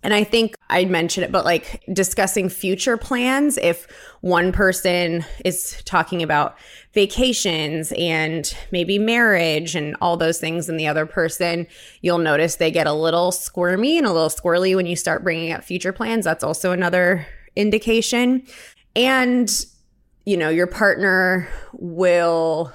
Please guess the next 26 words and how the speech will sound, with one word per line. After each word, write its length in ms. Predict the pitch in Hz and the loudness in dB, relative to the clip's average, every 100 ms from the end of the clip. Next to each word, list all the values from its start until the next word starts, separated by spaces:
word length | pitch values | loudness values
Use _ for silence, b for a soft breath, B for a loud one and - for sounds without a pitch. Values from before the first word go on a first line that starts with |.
| B 180 | B -8
give 360 | 175 175 175 170 | 0 0 0 0
a 80 | 170 | 0
lot 240 | 165 147 | 2 2
of 120 | 156 160 | 2 0
excuses 760 | - - - 170 147 165 151 | -4 -6 -4 -4 -2 -4 -2
as 260 | 135 151 - | -2 -2 -6
to 140 | 175 | -4
why 360 | 147 143 131 131 | 0 0 0 0
they 140 | 131 | -4
can't 360 | - 156 - - | -4 -10 -10 -8
be, 220 | 143 143 | -6 -4
like, 400 | 151 202 - - B B B B | -6 -6 -10 -18 B B B B
fully 400 | - 170 151 127 | -4 0 0 -2
present. 420 | - - 101 90 | -4 -4 -4 -6
So 160 | - 165 | -2 0
they'll 160 | 156 151 | 0 0
say 180 | 147 | -2
they're 140 | 139 151 | -2 -2
stressed 380 | - 117 - - | -4 -6 -4 -6
at 120 | - | -4
work. 540 | 202 208 196 185 175 | 0 2 4 2 0
They 100 | 175 | -4
don't 120 | - | -4
wanna 180 | 101 190 | -6 -4
rush 340 | 185 175 - - | -2 -2 -2 -4
things. 640 | 185 165 165 165 156 | -4 -4 -6 -6 -8